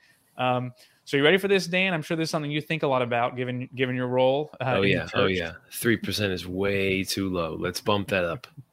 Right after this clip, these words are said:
Speaker 1: <laughs>
Speaker 2: Let's
Speaker 1: Yeah,
Speaker 2: double
Speaker 1: so
Speaker 2: that this year.
Speaker 1: Yeah. Well, we're gonna only talk about, we're gonna talk about the top five, you know, the way there's probably many more. And, uh, listeners, we, we just invite you to email us if you think there's one we missed or make a comment, 'cause we'd love to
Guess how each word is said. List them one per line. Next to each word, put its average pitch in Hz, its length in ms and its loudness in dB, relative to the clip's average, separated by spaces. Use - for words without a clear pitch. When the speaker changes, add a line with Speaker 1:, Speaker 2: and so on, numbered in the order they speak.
Speaker 1:
<laughs> 135 60 -14
Speaker 2:
Let's 110 220 2
Speaker 1:
Yeah, 120 80 2
Speaker 2:
double 101 280 4
Speaker 1:
so - 40 0
Speaker 2:
that 87 180 0
this 107 280 2
year. 87 260 -4
Speaker 1:
Yeah. 110 380 4
Well, 131 180 4
we're 139 120 0
gonna 180 100 -2
only 185 180 0
talk 170 100 2
about, 131 200 -2
we're 135 80 -4
gonna 165 80 -2
talk 180 80 0
about 175 140 -8
the 127 60 -10
top 131 260 -4
five, 139 340 -2
you 143 140 -8
know, 170 340 -8
the 139 80 -6
way 135 80 0
there's 127 160 -4
probably 156 220 0
many 143 140 -4
more. 127 360 -6
And, 120 260 -4
uh, 117 340 0
listeners, 143 380 -4
we, 135 160 -4
we 139 120 -8
just 151 200 -10
invite 127 240 -4
you 123 60 -6
to 123 140 -6
email 135 200 -6
us 139 160 -6
if 117 80 -14
you 117 80 -12
think 135 120 -10
there's 123 140 -8
one 127 140 -8
we 117 100 -8
missed 117 380 -8
or 113 40 -12
make 113 200 -10
a - 100 -20
comment, 123 400 -8
'cause 117 140 -12
we'd 113 100 -10
love 117 180 -4
to 110 200 -6